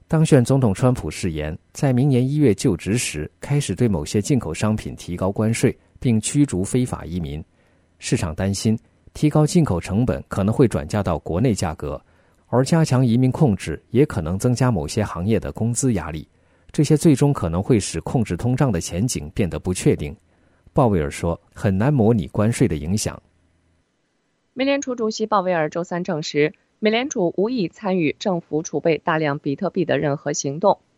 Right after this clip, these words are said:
Speaker 2: 受此影响，比特币十九号盘中一度大跌百分之六点二五，到九万九千九百六十九美元。脱离十二月十八号创下的十点八万美元历史高点。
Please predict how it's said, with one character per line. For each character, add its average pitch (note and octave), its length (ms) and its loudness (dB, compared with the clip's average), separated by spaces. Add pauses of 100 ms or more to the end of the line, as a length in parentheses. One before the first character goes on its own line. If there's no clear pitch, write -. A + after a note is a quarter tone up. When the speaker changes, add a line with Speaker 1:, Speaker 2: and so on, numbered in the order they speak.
(220)
Speaker 2:
受 B3+ 200 0
此 A#3 120 -4
影 G#3 140 -2
响， E3 260 0 (220)
比 A3+ 100 -4
特 B3+ 120 -4
币 A3+ 180 -2
十 G3+ 160 -6
九 C#3+ 240 -4
号 - 300 0 (100)
盘 F3 220 -4
中 G3+ 220 -2
一 D3+ 120 -4
度 D3+ 220 0
大 C#3 180 -2
跌 D3+ 160 -2
百 C3+ 160 -4
分 E3+ 160 -6
之 F#3 100 -6
六 F3 140 0
点 B2+ 140 -2
二 D3+ 180 2
五， C3+ 320 2 (260)
到 G3+ 280 2
九 D3+ 160 -2
万 E3 200 -2
九 C#3 220 -6
千 G3 300 -6
九 D3+ 200 -2
百 C#3+ 240 -4
六 F3+ 140 -2
十 C#3+ 140 -8
九 C3+ 160 -6
美 D#3+ 160 -4
元。 B2+ 240 0 (600)
脱 C4+ 140 0
离 B3 160 0
十 A3 140 -4
二 G3 100 2
月 F#3 80 0
十 F#3 140 -10
八 F#3 160 -2
号 D3 240 -2
创 E3 240 -6
下 D3 200 -8
的 C#3 260 -2 (120)
十 - 240 0
点 D#3+ 280 0
八 A3 160 2
万 F#3 180 -2
美 C3+ 160 -4
元 C3 320 -4
历 D3 180 -4
史 - 160 -6
高 F#3 240 -2
点。 C#3+ 260 0